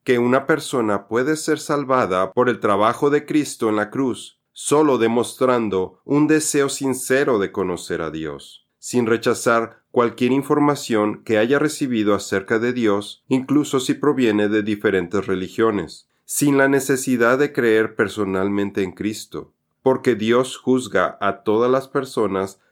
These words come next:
según la respuesta al Espíritu Santo.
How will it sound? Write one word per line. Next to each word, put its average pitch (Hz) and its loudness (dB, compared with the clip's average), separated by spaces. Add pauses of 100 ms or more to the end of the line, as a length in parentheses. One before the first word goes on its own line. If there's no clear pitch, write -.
según 143 2
la 147 4
respuesta 120 0
al 107 2
Espíritu 104 -4
Santo. 101 -6